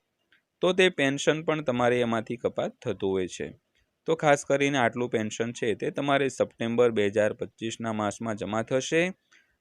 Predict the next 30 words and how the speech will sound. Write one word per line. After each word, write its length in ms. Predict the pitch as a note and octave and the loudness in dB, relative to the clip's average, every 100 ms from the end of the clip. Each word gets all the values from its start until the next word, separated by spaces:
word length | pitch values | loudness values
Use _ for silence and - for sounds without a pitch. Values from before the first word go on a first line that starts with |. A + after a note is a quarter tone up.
| _ | _
ત્યારબાદ 340 | D#3+ F3 F#3 F3 | 4 8 6 6
જો 180 | F3+ F3 | 4 4
જોઈએ 360 | E3+ F3 F3 F3 - _ _ _ _ _ | 4 6 4 2 -4 _ _ _ _ _
તો 100 | F3 F#3 - | 2 2 4
આ 160 | D#3 | 4
ત્રીસ 440 | D3+ D3+ D#3 D#3 - D3+ D3+ | 4 0 0 0 2 2 4
સપ્ટેમ્બરના 800 | B2+ A#2 B2+ B2 A#2+ A#2+ B2 | 0 0 -2 2 2 2 0
રોજ 220 | B2+ B2 F#2 - A2+ | 2 2 0 -6 -2
જો 140 | C3 | 0
તમારે 400 | C#3 C3+ C3+ C3 | 2 0 2 0
પેન્શન 520 | C3 A2+ A2 A2 C#3+ D3 | 0 -2 -2 -4 -6 -4
કોમ્યુટેશનની 760 | C3 B2+ B2 B2+ - B2+ C3 | -4 -4 -4 -4 -4 -4 -6
કપાત 400 | - C3 G#2 E2 - _ _ _ _ _ F3 | 0 4 4 2 -2 _ _ _ _ _ -4
ને 140 | F#3+ | 2
જો 160 | G3 F#3+ | 4 4
પંદર 380 | D3+ D#3 D#3 | 2 6 6
વર્ષ 300 | D#3+ D#3 D#3 - | 8 6 4 -2
પૂરા 260 | A#2+ C3+ | 2 2
થઈ 220 | B2+ A2 G#2+ | 2 -2 0
ગયા 260 | B2 C#3 | 2 4
હોય 340 | D3+ D#3+ F3 F#3+ _ _ _ _ _ - | 6 4 4 0 _ _ _ _ _ 0
તો 140 | D#3+ | 0
તે 200 | F3 F3 | 4 6
આવતા 340 | E3 C#3+ C#3+ C#3+ | 8 6 4 2
મહિનાથી 520 | C#3 C#3 C#3 C#3 C#3 | 2 0 0 -2 -2
તમારી 340 | B2 B2 B2 | 0 0 0
કોમ્યુટેશનની 720 | A#2+ A2+ A#2 A#2 - A#2+ B2+ | -2 -4 -2 -4 -4 -6 -6
કપાત 400 | B2 G2 A2 A2 A#2 | -2 -2 2 0 0
નહીં 260 | G#2 B2 | -2 -2
થાય, 300 | C3 D#3+ F3 | 0 2 2